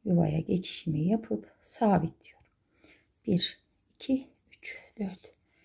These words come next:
beş zincir buraya sabitledim. Şimdi yine üç zincir. Şöyle bismillah tığım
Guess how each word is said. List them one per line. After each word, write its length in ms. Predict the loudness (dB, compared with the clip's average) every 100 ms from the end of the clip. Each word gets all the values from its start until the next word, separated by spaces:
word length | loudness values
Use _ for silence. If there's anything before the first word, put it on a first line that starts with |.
| _ _ _ _
beş 200 | -4 -4
zincir 580 | -6 -12 _ -20 -20 -20 _
buraya 680 | 2 2 0 -2 0 2 2 -2 -20 _ _ _ _ _ _ _ _ _ _ _
sabitledim. 1200 | -12 -4 0 2 2 0 2 2 4 2 2 -2 _
Şimdi 440 | -16 0 4 6 6
yine 320 | 6 4 4
üç 160 | 0 -2
zincir. 680 | 2 6 6 4 -2 -4 _ _ _ _ _ _ _ _ _ _ _
Şöyle 520 | -18 -14 -12 -10 -12 -14 -18 _
bismillah 760 | -10 -10 -6 -4 -2 -4 -8 _
tığım 260 | -12 -12